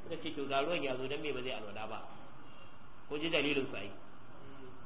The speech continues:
Kauli na biyu suka ce taimama shi ba ta lalace ba, kuma ba sai ya sake sallah, bai ci gaba da sallah shi. Wannan shi ne kaulin jamhurin malamai, kamar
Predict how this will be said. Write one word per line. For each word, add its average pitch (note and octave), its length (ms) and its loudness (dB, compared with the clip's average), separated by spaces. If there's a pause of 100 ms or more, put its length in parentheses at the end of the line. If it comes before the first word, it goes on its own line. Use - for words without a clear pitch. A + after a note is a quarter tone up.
(920)
Kauli G#3+ 280 12
na G3 100 12
biyu G3 180 8
suka G3 200 2
ce F#3+ 260 10
taimama F3 360 6
shi E3+ 120 0
ba D3+ 100 2
ta C#3+ 120 -2
lalace C#3 440 2
ba, A#2 160 -2
kuma D3+ 140 0
ba C#3 160 2
sai C#3+ 80 -2
ya C#3 80 0 (220)
sake C#3+ 280 -2
sallah, B2+ 260 -4
bai A#2+ 160 -2
ci D3 80 -4
gaba B2+ 140 -4
da D3 160 -4
sallah A2+ 220 -6
shi. - 100 -6 (320)
Wannan D#3 220 4
shi D3 140 0
ne C#3+ 140 2
kaulin D3+ 320 0
jamhurin B2+ 440 -2
malamai, G#2+ 420 -2 (640)
kamar C#3 200 -2